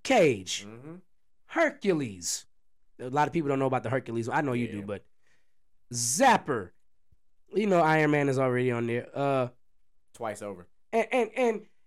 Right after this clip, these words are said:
Speaker 1: and the, the most, the, the, the legendary one. "But I'm the Juggernaut, bitch." The Juggernaut. She, bruh, She-Hulk got passed around the same way, uh, Wonder Woman got passed around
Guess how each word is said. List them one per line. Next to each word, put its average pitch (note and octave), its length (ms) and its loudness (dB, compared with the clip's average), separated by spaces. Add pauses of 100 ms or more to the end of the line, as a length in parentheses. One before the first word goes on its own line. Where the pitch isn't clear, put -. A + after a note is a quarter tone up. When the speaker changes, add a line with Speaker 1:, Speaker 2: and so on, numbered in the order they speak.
(140)
Speaker 1:
and G3 240 0
the, E3 400 0
the D#3+ 140 0
most, G3 560 2 (1000)
the, C#3+ 160 -6
the, D3 280 -4 (340)
the D#3 80 -4
legendary E3 760 2
one. A2 360 -6 (580)
"But A#3+ 160 -2
I'm B3 200 2
the C4+ 60 2
Juggernaut, F#3 680 2
bitch." F#3 480 4 (260)
The F3+ 240 2
Juggernaut. D#3 720 2 (360)
She, - 200 -8 (160)
bruh, G#3 280 2 (160)
She-Hulk B3 460 -4
got E3 180 2
passed E3+ 300 2
around D#3 480 -2 (380)
the B2 100 -6
same E3 400 4
way, D3 300 2 (560)
uh, D#3 240 6
Wonder D3 320 2
Woman C#3 180 0
got C3 160 -2
passed C3+ 240 0
around B2+ 400 -4